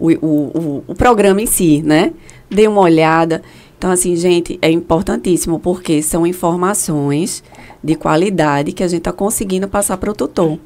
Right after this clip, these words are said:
Muitas vezes, a gente não consegue fazer uma abordagem que a gente gostaria numa consulta. A gente não consegue falar de tanta coisa, né?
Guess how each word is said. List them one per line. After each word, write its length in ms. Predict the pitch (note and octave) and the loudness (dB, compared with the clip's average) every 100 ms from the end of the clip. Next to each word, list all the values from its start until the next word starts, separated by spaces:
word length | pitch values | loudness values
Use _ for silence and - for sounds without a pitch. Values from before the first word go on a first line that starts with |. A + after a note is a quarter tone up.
| - - - - | -20 -20 -20 -4
Muitas 340 | F3+ F#3+ G3 | -2 0 0
vezes, 200 | F3 F#3 F#3+ | 2 0 2
a 60 | |
gente 140 | F#3+ F#3+ | 0 0
não 140 | G3 | -2
consegue 460 | G#3 A3+ - G3 - | -4 -4 0 -2 -2
fazer 300 | G#3 F3+ E3+ | -4 0 0
uma 160 | E3 | 0
abordagem 760 | D#3 D#3+ E3 D#3 C#3+ C#3+ D3 E3 | 0 0 0 0 0 0 -2 -6
que 120 | E3+ | -4
a 80 | D3+ | -6
gente 180 | D#3 - | -8 -6
gostaria 720 | D#3+ D3+ - E3+ D#3 F3 F3+ | -6 -6 -6 -4 -2 -2 -4
numa 200 | F3+ F#3 | -4 -4
consulta. 680 | F#3+ A#3+ D4+ G#3 D#3+ D#3 F#3+ - - - - - - | -4 -4 -2 -2 -4 -6 -8 -12 -20 -20 -20 -20 -10
A 40 | |
gente 80 | F3+ | -6
não 80 | F#3+ | -4
consegue 260 | A#3+ A3+ - | -2 -4 -2
falar 220 | F3+ D#3 | 2 2
de 80 | E3 | 2
tanta 360 | - E3 E3+ | 0 0 0
coisa, 680 | E3 - D3+ D3+ D3+ D#3 D3+ - - - - | -4 -2 0 2 0 -2 -8 -14 -20 -20 -12
né? 380 | D#3 D3+ E3 | -8 -6 -6